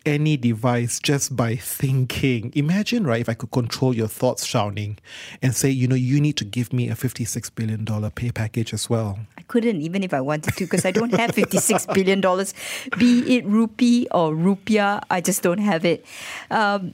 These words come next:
Speaker 2: the thing is, what is he gonna do with this? You know, what's the
Speaker 1: Yeah.
Speaker 2: commercial application? And I, I'm sure there will be. There will be. And how soon can it be monetized? 'Cause he's great. Elon Musk is great at coming out with ideas, but they aren't always profitable.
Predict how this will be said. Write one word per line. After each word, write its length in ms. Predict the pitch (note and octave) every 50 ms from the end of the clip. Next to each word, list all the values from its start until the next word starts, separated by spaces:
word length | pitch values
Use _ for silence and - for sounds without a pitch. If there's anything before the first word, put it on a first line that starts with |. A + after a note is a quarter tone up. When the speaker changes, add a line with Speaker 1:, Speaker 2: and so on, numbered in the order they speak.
| - -
Speaker 2:
the 160 | - A3+ A#3+
thing 220 | A#3+ - E4+ E4 E4
is, 240 | C#4+ B3 G#3 - -
what 260 | - E3+ F3+ G#3+ A#3+
is 120 | D#4+ E4 -
he 60 | F4
gonna 220 | D#4+ D4 C#4+ C#4+ B3+
do 200 | - - G3 A3
with 220 | A3+ F#3+ C#3 A#2+ A#2+
this? 320 | D3 C3+ C3 - - - - _ - -
You 100 | - G#3
know, 100 | G3+ A3
what's 200 | A3 D4 D#4+ D#4
the 80 | - A3 A3+
Speaker 1:
Yeah. 80 | G3+ -
Speaker 2:
commercial 960 | G3+ F#3+ F3 F3 F3+ F#3+ G#3 G#3+ G#3+ A3 - - - B3+ A#3 A#3 A#3+ A#3+ A#3+ - _ _ _ _ _ _
application? 560 | - G3 G3 - A3 G#3 G#3 F3+ - - F#3+
And 180 | E3+ F#3 G#3+ A3
I, 240 | A3 A3 A3 - -
I'm 100 | A#3+ A3+
sure 260 | G#3+ - - D#4 D#4
there 140 | A#3 F#3 D#3
will 260 | C3+ C3+ D3+ D3+ D3
be. 280 | - - C#3 F#2+ C3+ - _ _ _ _
There 120 | - D#3 D3+
will 200 | D3 F3 F#3 F3+
be. 280 | C#3 C3+ B2+ - - - -
And 220 | E3 E3 E3+ F3
how 180 | F#3+ - A3 A#3+
soon 280 | A#3+ - - C4+ B3+ A#3+
can 140 | - G3 E3
it 100 | E3 D#3
be 100 | - D3 C#3
monetized? 500 | C#3 C#3+ C#3+ D3 D3 D3 E3 D3 D3+ - - - - - - - - -
'Cause 160 | F4 D#4+ -
he's 180 | - D#4+ B3
great. 560 | F3 D3 - G3+ A3 B3+ C#4 C#4 C4 - - - -
Elon 240 | A#3 C4+ C#4+ C#4+ B3
Musk 220 | G#3+ G#3 G3+ - -
is 160 | - D3+ -
great 460 | - - E3 E3 E3+ F3 F#3 F3+ - -
at 140 | C3+ -
coming 320 | - - - D3 D3+ D3+ D3+
out 100 | D3 F2
with 160 | F#2 C#3+ - - -
ideas, 520 | B2 A#2+ - - - G#2+ A2 - - - - - - - - _
but 120 | - C4
they 120 | D4 D4 - - - A3
aren't 240 | A#3 C#4 C#4 C4+ - - -
always 280 | E3 D#3+ E3 E3 -
profitable. 720 | - - - C3 - - B2 - - - - - - -